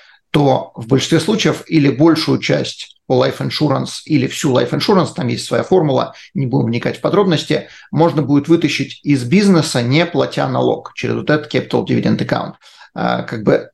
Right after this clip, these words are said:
насколько я помню, я не буду утверждать на сто процентов, Марат, поправь меня, там есть еще какие-то нюансы, связанные с capital dividend account,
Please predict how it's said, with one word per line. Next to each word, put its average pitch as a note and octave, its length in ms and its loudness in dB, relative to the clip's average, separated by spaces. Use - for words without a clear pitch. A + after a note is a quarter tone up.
насколько D#3+ 400 0
я D#3+ 100 4
помню, F#3 420 4
я B2+ 160 0
не C#3+ 360 0
буду C3 380 0
утверждать A#2+ 520 -2
на G#2+ 220 -4
сто - 180 -4
процентов, F#3 500 0
Марат, B2 280 -2
поправь - 320 -2
меня, C#3 300 -4
там D3 140 0
есть D#3+ 220 2
еще F3+ 200 0
какие-то - 680 -2
нюансы, C3+ 500 -2
связанные B2 400 -2
с - 80 -12
capital B2 520 -2
dividend B2 320 0
account, F#3+ 420 2